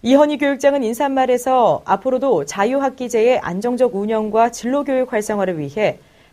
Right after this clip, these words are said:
다양한 분야의 기관과 개인이 교육 기부 활동에 참여할 수 있는 방안을 모색하고 학생들이 보다 풍성하게 체험할 수 있도록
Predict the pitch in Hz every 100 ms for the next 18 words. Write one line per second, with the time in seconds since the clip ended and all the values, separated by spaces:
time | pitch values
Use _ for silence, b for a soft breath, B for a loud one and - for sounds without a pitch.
0 | - 208 262 302 269 269 254 254 233 220
1 | 220 220 208 185 190 233 139 - 220 262
2 | 277 262 262 247 220 226 220 220 233 226
3 | 214 214 202 202 208 175 208 220 208 175
4 | 202 196 185 156 143 220 b b b b
5 | b 240 233 240 226 226 196 196 226 147
6 | - 339 349 349 302 285 277 277 247 214
7 | 208 170 160 180 226